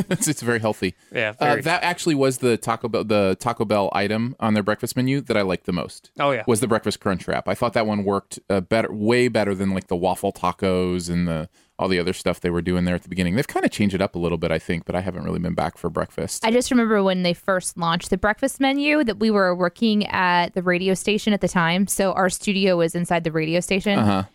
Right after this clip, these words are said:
Speaker 3: And we brought in, like, one of everything that we could think of to get, and we just tried it all.
Speaker 1: Yeah.
Speaker 3: And
Speaker 1: Yeah, we
Speaker 3: did,
Speaker 1: did, like,
Speaker 3: and
Speaker 1: a little
Speaker 3: did a
Speaker 1: taste
Speaker 3: review.
Speaker 1: test. Yeah.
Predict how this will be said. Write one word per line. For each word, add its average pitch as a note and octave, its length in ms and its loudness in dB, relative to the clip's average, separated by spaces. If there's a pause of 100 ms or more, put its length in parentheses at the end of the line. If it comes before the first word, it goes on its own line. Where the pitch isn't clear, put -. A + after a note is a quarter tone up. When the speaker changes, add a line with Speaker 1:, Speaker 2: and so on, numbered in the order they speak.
(360)
Speaker 3:
And G3+ 140 4
we A3 80 4
brought G3 400 2
in, F3+ 340 0
like, E3+ 220 -2
one E3+ 380 2
of E3 340 0 (160)
everything F3+ 380 0
that E3 60 -2
we E3+ 60 -2
could E3+ 140 -2
think E3+ 180 0
of D#3+ 260 0
to E3+ 100 -2
get, D#3+ 360 -2
and F3+ 160 -2
we F3 80 0
just F3 280 -4
tried F3 340 0
it F3 80 0
all. C#3+ 420 -2 (280)
Speaker 1:
Yeah. C#3+ 220 0 (440)
Speaker 3:
And G3+ 140 4
Speaker 1:
Yeah, F#3+ 60 4
we G3 40 4
Speaker 3:
did, G3+ 60 0
Speaker 1:
did, G#3+ 100 0
like, A3 120 2
Speaker 3:
and G3+ 100 6
Speaker 1:
a - 20 4
little G3 140 2
Speaker 3:
did - 20 0
a F#3 100 4
Speaker 1:
taste F#3 120 0
Speaker 3:
review. F#3 160 2
Speaker 1:
test. E3 400 -2
Yeah. G2 300 0